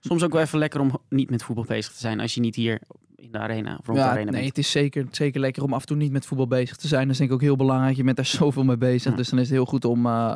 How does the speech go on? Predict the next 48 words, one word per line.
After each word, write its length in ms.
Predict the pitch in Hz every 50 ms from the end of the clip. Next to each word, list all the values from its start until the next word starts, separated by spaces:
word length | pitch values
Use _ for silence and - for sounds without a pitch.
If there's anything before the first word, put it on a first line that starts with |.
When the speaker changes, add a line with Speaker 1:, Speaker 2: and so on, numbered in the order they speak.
| - _
Speaker 2:
maar 300 | - 127 127 120 123 131
je 80 | 135
krijgt, 300 | - - 151 131 - -
af 140 | - 135 -
en 60 | -
toe 80 | 135 131
kijk 220 | - 147 135 135
je 80 | - 139
wel 100 | 135 131
wedstrijden, 460 | 139 139 - - - 139 127 127 127
je 60 | 131
krijgt 220 | 123 - 131 127 -
wel, 200 | 135 131 123 - - - - _ _
we 160 | - 127 131
krijgen 420 | 123 - 151 135 131 139 131 - 135
veel 220 | - - 139 131
mee. 400 | 127 131 120 123 123 123 123 - _
Ehm, 420 | - 123 123 120 120 120 120 120 120
je 80 | 120
hebt 140 | 123 123 123
het 80 | 120 117
wel 120 | 123 123 120
over 160 | 127 - -
veel 160 | - - 127
situaties 640 | 123 - 117 - 123 120 120 120 127 123 - 120 -
of 180 | - 123 - - 101
goals 300 | 92 127 123 120 123 -
of 100 | - 120
dingen 260 | 110 117 117 - 127 120
die 140 | 123 123
worden 200 | 120 120 120 123
laten 240 | 120 120 - - -
zien. 200 | - - - -
Speaker 1:
Nee, 180 | - 135 143 151
maar 100 | 156 143
ga 100 | - 160
je 60 | 151
op 60 | 156 -
zaterdagmiddag 560 | - 160 160 156 147 139 147 151 151 143 147
ook 120 | 151 135
lekker 340 | 147 151 147 - 143 143 139
voor 160 | 131 147 147
de 60 | 131
Premier 360 | - - 143 147 139 143 139 139
League 220 | 135 139 135 117
zitten 400 | - 139 131 - - 139 131 127
of, 200 | 123 120 - -
eh, 320 | 127 123 120 120 120 120